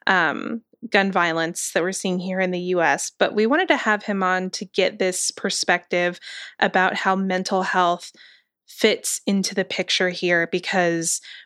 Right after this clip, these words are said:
we constantly hear public officials throwing around this term. It's a mental health problem. It's a conscience problem. It's a crazy people problem.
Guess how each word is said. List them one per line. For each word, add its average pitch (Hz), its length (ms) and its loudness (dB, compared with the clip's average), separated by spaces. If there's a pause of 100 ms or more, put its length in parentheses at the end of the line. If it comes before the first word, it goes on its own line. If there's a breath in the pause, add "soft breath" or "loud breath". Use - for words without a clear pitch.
we 190 240 2
constantly 226 800 2
hear 180 440 2
public 185 340 0
officials 175 640 0
throwing 202 420 2
around 180 300 0
this 180 180 -2
term. 185 300 0
It's 180 160 -6
a 185 40 -4
mental 185 280 0
health 202 320 2
problem. 185 720 2 (340 loud breath)
It's - 160 -4
a - 40 -4
conscience 202 580 0
problem. 175 800 0 (260 loud breath)
It's 190 160 -2
a 185 60 -2
crazy 220 420 2
people 196 320 2
problem. 180 800 0